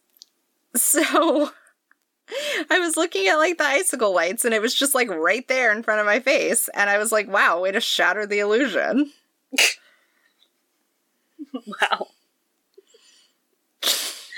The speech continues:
Speaker 2: Sorry that had to happen to you.
Speaker 1: Like, apparently just any old fucking anyone can have the Christmas house.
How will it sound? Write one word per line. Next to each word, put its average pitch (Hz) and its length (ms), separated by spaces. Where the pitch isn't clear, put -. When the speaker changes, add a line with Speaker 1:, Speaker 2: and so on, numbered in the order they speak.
Speaker 2:
Sorry 214 300
that 220 140
had 196 160
to 196 80
happen - 360
to - 80
you. - 300
Speaker 1:
Like, 240 120
apparently 240 680
just 226 260
any 202 240
old 202 340
fucking 185 600
anyone 170 880
can 180 180
have 175 480
the 180 120
Christmas 170 540
house. 147 560